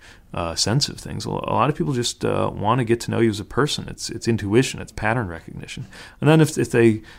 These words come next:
think that they understand what you care about, then they will trust you to put forward policies that are gonna speak to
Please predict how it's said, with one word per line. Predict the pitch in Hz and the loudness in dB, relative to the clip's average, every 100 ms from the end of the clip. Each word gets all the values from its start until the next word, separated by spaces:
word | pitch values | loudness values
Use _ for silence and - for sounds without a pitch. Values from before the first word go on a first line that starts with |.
| - | 0
think | 147 151 - | 2 2 2
that | 117 | -2
they | - 104 101 | 2 4 4
understand | - 104 98 - 107 104 | 0 -2 -4 -2 -2 0
what | 104 101 | -2 -2
you | 95 | -6
care | - 107 147 | -2 0 0
about, | - - - - - - - | -2 -8 -12 -14 -20 -20 -6
then | 113 117 | 2 6
they | 120 | 8
will | 120 120 | 8 6
trust | - 107 110 - | 2 0 0 0
you | 117 | -2
to | 110 - 107 101 | 0 0 2 2
put | 101 113 | 0 -4
forward | - 113 101 | 0 0 0
policies | - 98 110 - 95 | 0 0 2 -2 -4
that | 98 | -2
are | 95 | -4
gonna | 90 | -4
speak | - 101 104 | -6 -6 -8
to | - 95 95 | -6 -4 -4